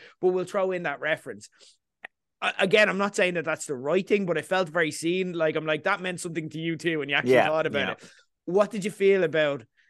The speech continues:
Speaker 1: um, having it just kinda, just the little nods that they had to that? 'Cause again, like,
Speaker 2: 'Cause it, it was, it was really just the, the picture, wasn't it, of
Speaker 1: Yeah.
Speaker 2: the two?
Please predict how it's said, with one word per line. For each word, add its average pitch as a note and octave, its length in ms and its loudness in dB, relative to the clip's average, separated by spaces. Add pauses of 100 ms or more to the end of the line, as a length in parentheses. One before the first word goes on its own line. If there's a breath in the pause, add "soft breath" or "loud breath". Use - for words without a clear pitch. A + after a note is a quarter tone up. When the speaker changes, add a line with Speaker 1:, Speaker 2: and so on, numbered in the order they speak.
(140 soft breath)
Speaker 1:
um, C#3+ 680 0 (840)
having F3 280 0
it D3+ 140 -4
just D#3+ 240 -4
kinda, D#3 320 -2
just - 220 -8
the F#3+ 60 2
little G3 280 4
nods F3+ 440 0
that D#3+ 100 -12
they D3 120 -2
had C3+ 280 -4
to D3 80 -10
that? G#2+ 240 -14
'Cause A#2 320 -10
again, C#3+ 440 -2
like, C3 260 -8
Speaker 2:
'Cause E3+ 140 2
it, C3 100 -4 (120)
it F#3 80 4
was, C#3+ 240 -4
it F3+ 80 6
was F#3 180 4
really A3 160 6
just C3 200 2
the, G#2 120 0 (120)
the G2+ 80 2
picture, E3 440 0
wasn't A#2 300 0
it, - 120 -6
of G2+ 160 -2
Speaker 1:
Yeah. D3 140 -2
Speaker 2:
the F#2+ 80 -2
two? G2+ 500 0